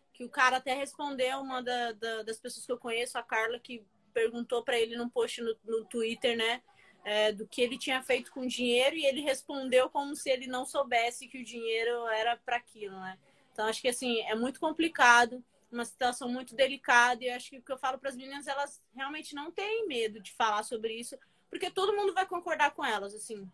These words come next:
realmente, não, não tem nem como não ficar do lado de vocês. Então,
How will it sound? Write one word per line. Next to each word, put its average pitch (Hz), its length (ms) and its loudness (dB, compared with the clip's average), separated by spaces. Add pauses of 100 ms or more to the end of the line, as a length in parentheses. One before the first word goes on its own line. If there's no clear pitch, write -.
(100)
realmente, 226 500 -2
não, 214 140 -4
não 220 220 -2
tem 240 180 -2 (140)
nem 269 180 -2
como 320 360 0
não 311 140 -4
ficar 277 280 4
do 254 100 0
lado 240 260 6
de 226 140 -18
vocês. 240 480 -2
Então, 240 320 -12